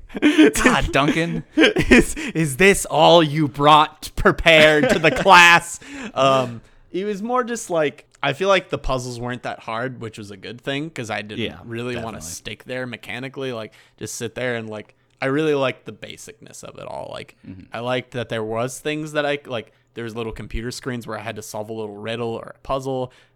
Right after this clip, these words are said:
Speaker 1: but it never
Speaker 2: Oh, yeah,
Speaker 1: felt
Speaker 2: I actually
Speaker 1: like
Speaker 2: loved those.
Speaker 1: Yeah, they were simple. They were nice.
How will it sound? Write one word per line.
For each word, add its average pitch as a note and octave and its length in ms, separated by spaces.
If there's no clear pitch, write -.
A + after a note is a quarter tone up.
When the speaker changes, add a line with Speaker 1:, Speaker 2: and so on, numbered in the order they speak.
Speaker 1:
but A#2+ 140
it A2+ 120
never B2 320
Speaker 2:
Oh, F#2 40
yeah, F#2+ 80
Speaker 1:
felt A2 180
Speaker 2:
I A#2+ 60
actually - 200
Speaker 1:
like F#2 80
Speaker 2:
loved F2 200
those. - 320
Speaker 1:
Yeah, B2+ 380
they C#3+ 100
were G#3+ 120
simple. - 520
They D#3+ 80
were F3+ 80
nice. - 420